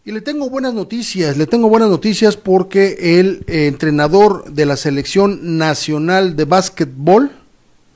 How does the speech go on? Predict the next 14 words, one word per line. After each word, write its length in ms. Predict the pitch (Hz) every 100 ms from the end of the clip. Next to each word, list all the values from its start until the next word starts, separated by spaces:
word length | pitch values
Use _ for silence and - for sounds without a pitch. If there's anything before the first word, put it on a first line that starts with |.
| _ _
que 120 | - 147
va 240 | 180 185
a 40 |
los 140 | 170 139
Juegos 220 | 190 185
Panamericanos 840 | 156 147 143 135 196 185 180 - _
dos 220 | 139 139
mil 120 | 202
veintitrés, 540 | 185 170 - 220 220 _ _ _ _ _ -
¿de 80 | 170
dónde 240 | 214 196
cree 180 | 196 190
que 180 | 160 160
es? 240 | -